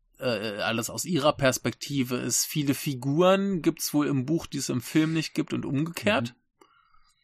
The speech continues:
Speaker 1: Und, ähm, diese ganze Fukushima-Thematik ist halt nicht da, aber ja, gerade durch die Erzählperspektive hat das, glaub ich, viel zu bieten, was der Film nicht zu bieten hat. Und das macht's eigentlich dann, glaub ich, wieder ganz spannend.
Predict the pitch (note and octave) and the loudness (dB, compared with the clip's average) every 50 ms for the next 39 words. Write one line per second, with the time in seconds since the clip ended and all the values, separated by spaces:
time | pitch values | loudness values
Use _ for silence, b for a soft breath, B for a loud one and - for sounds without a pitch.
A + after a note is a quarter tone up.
0 | b b b b _ - - D3+ D3+ D3+ D#3 D#3 D#3 D3+ D3+ D3+ D3 - - C#3 | b b b b _ -2 4 6 8 8 8 8 6 4 2 0 -2 -2 2 6
1 | C#3+ C#3+ C#3 C#3 C#3 C3+ C3+ C3 C3 C3 C3 C3 B2 B2 C3+ D3 D3 C3+ C3 B2+ | 6 8 8 8 6 6 4 0 0 -2 -4 -6 -6 -6 -6 -4 0 2 4 4
2 | B2+ A#2+ B2 B2 A#2+ - A#2+ B2 B2 B2+ A#2+ - C3 C#3 C#3 - - C3+ B2+ A#2+ | 4 4 4 2 2 0 -4 -4 -2 -2 0 0 2 0 0 0 0 0 2 2
3 | B2 - B2+ B2+ - - A#2+ B2 B2+ A2+ - B2+ A#2 A2+ A2+ B2+ B2 - B B | 2 2 0 -4 0 0 0 0 0 -2 2 4 4 6 6 4 4 2 B B
4 | B B B B D3+ D3+ C#3+ - - A#2 A#2+ C3+ C#3+ C#3 C#3 C3+ - - C3 A#2 | B B B B 2 2 2 2 2 2 2 2 2 2 0 -2 0 0 0 0
5 | A#2 - - - C3+ C3+ - - C3+ B2+ - - - B2 - - - C#3 C3 C3+ | 0 0 0 2 0 0 2 2 0 0 0 -4 -6 -8 -6 -6 -6 -6 -2 -2
6 | B2+ B2 A2 A2 B2 - C3+ B2 - - - A#2+ A2 A#2 A#2 C3 B2+ - - - | -2 -2 0 -2 -4 -2 -2 -4 -4 -2 0 2 2 2 2 0 -2 -2 -4 -14
7 | - - - - - - D#3+ D3 D3+ D3 - - C3+ B2 B2+ C#3 C#3+ C#3 - C3+ | -16 -18 -18 -10 -4 2 6 6 6 6 4 2 2 2 0 -6 -6 -6 -6 -4
8 | B2 B2 B2 - - B2+ A2+ - - C3+ C3 C3 C#3 D#3+ - - - - A#2+ B2+ | -2 -2 -2 -2 -4 -4 -6 -4 -4 -6 -4 -4 -6 -6 -4 -4 -2 -2 -2 -2
9 | - B2+ B2+ - - A#2 A#2+ - - - - - - B2 B2 - - - A2+ A#2+ | -4 -8 -8 -8 -8 -10 -8 -8 -8 -8 -8 -6 -4 -6 -6 -6 -4 -6 -6 -6
10 | A#2 - - - A#2 A2+ A2 A2 A2+ A#2+ A2+ - - G#2+ G#2+ G#2+ G#2+ - - - | -6 -10 -6 -6 -6 -6 -4 -6 -8 -8 -10 -8 -6 -6 -4 -4 -6 -6 -4 -4
11 | F#2+ G#2 A2 G#2+ - | -4 -4 -4 -8 -10